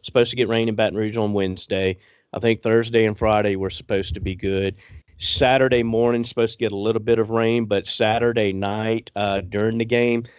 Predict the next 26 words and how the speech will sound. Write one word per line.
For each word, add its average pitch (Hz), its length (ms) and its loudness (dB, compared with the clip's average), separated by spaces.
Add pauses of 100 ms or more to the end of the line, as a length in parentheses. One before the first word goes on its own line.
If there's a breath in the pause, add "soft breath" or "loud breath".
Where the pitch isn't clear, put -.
(140)
man, 135 160 4
I've 139 160 2
seen 143 220 0
the 120 80 0
weather 113 320 2
fluctuate 113 580 -2
from - 140 -14
sixty - 340 -6
percent 120 480 -4
to - 140 -6
eighty 117 300 -2
percent. 113 560 0 (420 soft breath)
As 117 420 2
of, 110 320 4
uh, 98 460 2
you 110 120 0
know, 104 100 0
as 113 300 0
of 107 160 -6
Wednesday 110 460 0
morning, 110 520 2
it 104 140 0
was 92 200 -8
ninety 104 400 -2
percent. 113 600 0
So 101 320 0